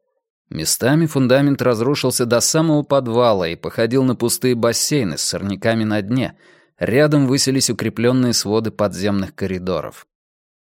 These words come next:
В рощице молодых вязов старая стиральная машина, грязные пластмассовые стулья и пара тракторных покрышек. «А теперь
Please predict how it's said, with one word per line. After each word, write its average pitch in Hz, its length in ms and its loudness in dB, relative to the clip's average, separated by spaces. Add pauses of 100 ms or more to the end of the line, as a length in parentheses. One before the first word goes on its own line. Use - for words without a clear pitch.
(640)
В - 180 -10
рощице 156 460 -2
молодых 147 520 2
вязов 139 680 -2
старая 143 520 2
стиральная 107 560 0
машина, 131 680 -2 (280)
грязные 123 500 2
пластмассовые 104 720 -2
стулья 147 480 0
и 135 240 -2
пара 113 380 0
тракторных 92 640 -4
покрышек. - 640 -10 (1500)
«А 156 140 0
теперь 180 480 0